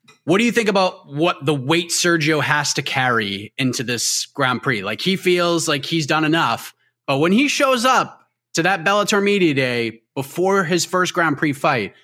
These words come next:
you know those questions are gonna come about whether or not, do you, do you actually feel like you're the champion? Do you know that fans are saying that they don't feel like you're the champion, that Horiguchi is still better than you? Like, do,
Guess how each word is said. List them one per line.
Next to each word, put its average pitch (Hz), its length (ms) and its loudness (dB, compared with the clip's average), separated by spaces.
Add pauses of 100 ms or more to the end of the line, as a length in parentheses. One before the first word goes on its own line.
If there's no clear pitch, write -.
(240)
you 165 160 2
know 247 160 2
those 226 180 2
questions 185 420 0
are 151 80 0
gonna 135 160 0
come - 400 -4 (400)
about 131 400 0
whether 151 240 2
or 147 40 4
not, 143 240 0
do 139 80 -4
you, 170 180 0
do 139 300 -6
you 180 140 0
actually 151 420 0
feel 143 240 0
like 139 160 0
you're 139 100 0
the 127 80 -4
champion? 123 560 -2 (340)
Do 135 80 -6
you 143 60 0
know 165 140 2
that 156 160 0
fans 147 340 -2
are 151 80 0
saying 147 320 0
that 139 240 0
they 135 120 -2
don't 147 140 -4
feel 143 180 0
like 139 120 2
you're 143 100 0
the 135 120 -2
champion, 139 340 -2
that 123 140 -2
Horiguchi 143 500 -2
is 135 100 -4
still 143 180 -2
better 127 300 0
than 127 140 0
you? 131 160 0
Like, 135 200 -2
do, 170 80 -4